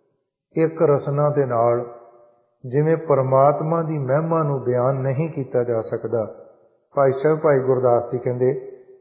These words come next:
ਇਸੇ ਤਰ੍ਹਾਂ ਗੁਰੂ ਦੀ ਵਡਿਆਈ ਨੂੰ ਪੂਰਨ ਤੌਰ ਤੇ ਵਰਣਨ ਨਹੀਂ ਕੀਤਾ ਜਾ ਸਕਦਾ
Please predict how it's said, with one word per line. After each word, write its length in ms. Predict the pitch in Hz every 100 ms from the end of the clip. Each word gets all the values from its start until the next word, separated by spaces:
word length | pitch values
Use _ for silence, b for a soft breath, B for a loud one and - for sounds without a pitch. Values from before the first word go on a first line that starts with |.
| _ 165
ਇਸੇ 280 | 160 185
ਤਰ੍ਹਾਂ 300 | 180 165 151
ਗੁਰੂ 400 | 135 120 143 175
ਦੀ 140 | 180 185
ਵਡਿਆਈ 440 | 156 131 127 123
ਨੂੰ 340 | 123 123 107 120 - _ _ _ _ _ _
ਪੂਰਨ 420 | 160 165 180 185
ਤੌਰ 260 | 175 147 131
ਤੇ 220 | 120 135
ਵਰਣਨ 600 | 117 113 117 127 160 - - _ _ _ -
ਨਹੀਂ 320 | 127 147 151 180
ਕੀਤਾ 360 | 151 135 135
ਜਾ 180 | 120 113
ਸਕਦਾ 720 | 110 123 120 135 135 - -